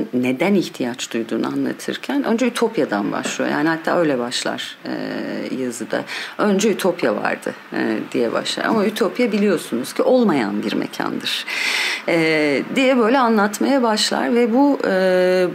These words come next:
olmayan, e, mekana, hayal mekanına,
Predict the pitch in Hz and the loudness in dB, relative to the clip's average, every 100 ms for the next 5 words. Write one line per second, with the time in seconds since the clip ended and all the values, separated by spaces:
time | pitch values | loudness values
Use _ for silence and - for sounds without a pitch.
0 | - 170 226 277 233 185 175 208 - 165 | 0 2 4 4 4 4 2 -2 0 2
1 | 160 160 156 - - - 165 160 - 135 | 2 2 0 0 -2 0 0 0 0 -2
2 | 117 139 170 175 208 196 160 - 147 123 | -2 -2 0 2 4 2 2 0 -2 0
3 | 113 - | 0 -2